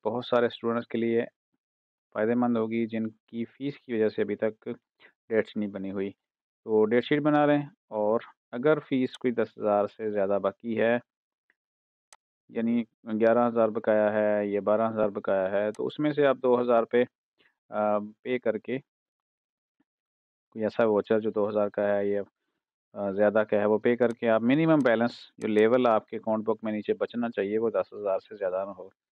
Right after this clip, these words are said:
तो आपका एलएमएस ओपन हो जाएगा। आप डेट शीट बना लें और, अ, फीस लाजमी तौर पर है कि आप ईजी पैसा से पे करें या एचबीएल ऑनलाइन ऐप जो आपके मोबाइल में होती है, उससे पे करें, क्योंकि उससे पे करने से फ़ौरन एलएमएस ओ-, अनब्लॉक हो जाएगा और आप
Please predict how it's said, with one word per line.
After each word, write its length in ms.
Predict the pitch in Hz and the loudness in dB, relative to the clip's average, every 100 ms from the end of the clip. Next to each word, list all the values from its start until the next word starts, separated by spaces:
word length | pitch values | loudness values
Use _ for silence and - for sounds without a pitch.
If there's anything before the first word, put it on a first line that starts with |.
| _ _ - | _ _ -6
तो 60 | |
आपका 220 | 101 - 101 | -4 -2 -4
एलएमएस 360 | 101 107 104 - | -4 -6 -8 -6
ओपन 240 | - 127 | -4 -2
हो 100 | 127 | -2
जाएगा। 300 | 123 123 123 | 0 0 0
आप 140 | 117 101 | -2 -2
डेट 200 | - 104 | -6 -8
शीट 180 | - 104 | -10 -12
बना 220 | 110 113 | -6 -4
लें 120 | 120 127 _ _ _ _ - | -4 -8 _ _ _ _ -8
और, 220 | 107 107 | -4 -2
अ, 200 | 107 107 | -2 -2
फीस 340 | - 147 151 147 - - _ _ _ _ _ _ _ | -4 -4 -4 -4 -12 -20 _ _ _ _ _ _ _
लाजमी 360 | 117 110 110 110 | 0 0 0 -2
तौर 200 | 107 98 | -2 -4
पर 180 | - 98 | -2 -2
है 200 | 104 107 | -2 -2
कि 100 | 113 - | -4 -2
आप 160 | 101 - | -2 -2
ईजी 200 | 127 120 | -6 -6
पैसा 280 | 120 101 - | -4 -6 -6
से 140 | 104 104 | -8 -8
पे 160 | 95 98 | -8 -8
करें 240 | 92 92 - _ _ _ - - _ | -8 -10 -12 _ _ _ -20 -20 _
या 100 | 107 | -2
एचबीएल 400 | 107 - 107 107 - | -2 0 0 2 0
ऑनलाइन 420 | 107 107 113 - | 0 0 -2 -2
ऐप 260 | 101 117 - | 0 0 -2
जो 100 | 110 | -2
आपके 240 | 101 98 104 | -2 -2 -8
मोबाइल 360 | 98 98 98 | -4 0 0
में 120 | 101 98 | -2 -6
होती 320 | 101 101 104 | -8 -8 -4
है, 200 | 104 107 | -2 -4
उससे 320 | 117 - - | -10 -16 -12
पे 160 | 107 104 | -6 -6
करें, 260 | 113 117 117 | -6 -8 -8
क्योंकि 260 | 113 113 | -10 -8
उससे 320 | 120 - 135 | -10 -6 -4
पे 180 | 131 127 | -2 -2
करने 260 | 117 113 113 | -4 -4 -6
से 160 | - | -10
फ़ौरन 360 | 117 123 131 127 | -8 -2 0 0
एलएमएस 380 | 113 107 107 - | 0 -2 -6 -6
ओ-, 100 | 117 - _ | -8 -10 _
अनब्लॉक 400 | 127 120 123 120 120 | -8 -2 0 0 -2
हो 80 | 113 | -6
जाएगा 300 | 117 123 127 | -4 -2 -4
और 260 | 98 104 104 | -2 -2 0
आप 180 | 104 | -2